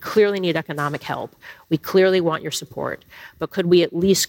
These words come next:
you know, have some kind of agreement about our safety if we give up these weapons?" As I was reading this, I was basically, like, falling out of my chair at how pressing it was. The Ukrainian diplomats were saying, "Look, Russia is going to attack us.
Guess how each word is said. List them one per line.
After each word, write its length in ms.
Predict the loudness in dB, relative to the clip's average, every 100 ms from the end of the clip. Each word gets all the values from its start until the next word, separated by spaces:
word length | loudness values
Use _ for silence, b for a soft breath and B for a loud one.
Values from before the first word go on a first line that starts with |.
| -6
you 80 | -6
know, 100 | -2
have 220 | -2 -2
some 240 | -4 -6
kind 260 | -4 -4 -4
of 220 | -8 -8
agreement 520 | -10 -2 2 2 2
about 200 | -4 -4
our 80 | -4
safety 480 | -2 2 2 0 -4
if 80 | -4
we 80 | -2
give 100 | -2
up 100 | -2
these 180 | -4
weapons?" 400 | -4 -4 -8 -4
As 120 | 0 0
I 100 | -2
was 180 | -4
reading 260 | 2 2 4
this, 200 | 0 0
I 40 |
was 140 | -4 -2
basically, 340 | -2 -2 -2
like, 80 | -4
falling 320 | -2 -2 0
out 100 | -2
of 100 | -4
my 100 | -8
chair 240 | -4 -2 -2
at 80 |
how 60 | -4
pressing 340 | -6 -6 -6
it 100 | -10
was. 260 | -12 -8 -8 B B B
The 80 | 0
Ukrainian 340 | 2 2 0 -2
diplomats 360 | -4 -6 -6
were 60 | -6
saying, 280 | -4 -2 0
"Look, 200 | -2 _ B B
Russia 380 | 2 4 2 -2
is 120 | -2
going 280 | -2 -2 -2
to 120 | -6
attack 340 | -6 -2 -4 -4
us. 420 | -12 -6 -4 -4